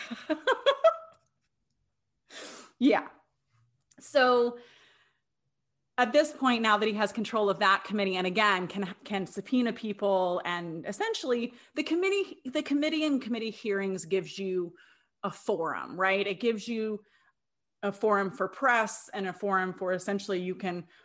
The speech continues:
hold these hearings, you can ho-, hold public, you know, um, not just press conferences and stuff, but it, it gives you a platform, right? You're not just,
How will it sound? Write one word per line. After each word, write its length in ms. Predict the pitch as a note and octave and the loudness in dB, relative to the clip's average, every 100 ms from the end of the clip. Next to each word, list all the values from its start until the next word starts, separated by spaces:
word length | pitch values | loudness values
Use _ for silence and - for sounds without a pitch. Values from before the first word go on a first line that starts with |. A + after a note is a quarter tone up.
| _ | _
hold 300 | C4 C4 B3 | 4 4 6
these 220 | A#3+ A#3 | 0 -2
hearings, 520 | A3 G3+ G3 G3 F#3 | -2 -2 -2 -2 -4
you 80 | F#3+ | -6
can 140 | F#3+ | -8
ho-, 240 | E3 G3 F#3+ | -10 -8 -10
hold 360 | - G3 F3 - | -4 -4 -4 -6
public, 460 | - G3 F#3+ F3+ F3+ - - _ _ _ _ _ _ _ - | 0 2 2 0 -4 -18 -20 _ _ _ _ _ _ _ -12
you 140 | F#3 | -8
know, 320 | F3+ F3 E3+ - _ _ _ - | -6 -8 -10 -16 _ _ _ -10
um, 480 | F3 F3 D#3 D#3 F#3 _ _ | -6 -4 -6 -10 -14 _ _
not 160 | A#3+ A#3+ | 2 2
just 260 | G#3+ G#3 - | 0 -10 -2
press 200 | F#3 - | -2 -2
conferences 500 | E3+ D#3 D3+ D#3+ D#3+ | -6 -6 -10 -10 -10
and 100 | D#3+ | -6
stuff, 200 | F3+ F3 | -6 -2
but 80 | C#4 | -2
it, 160 | - | -2
it 140 | E4 F#4 | -2 -2
gives 240 | F4+ C#4+ | -2 0
you 120 | D4+ | 2
a 40 | A#3 | 0
platform, 840 | - F3+ D#3+ - - D3 G#2+ A#2 | 0 2 2 0 -10 -8 -8 -6
right? 220 | D#3 E3+ | -6 -6
You're 100 | E3 | -6
not 240 | F3 E3+ - | -2 -2 -2
just, 340 | D#3+ - - | -10 -12 -16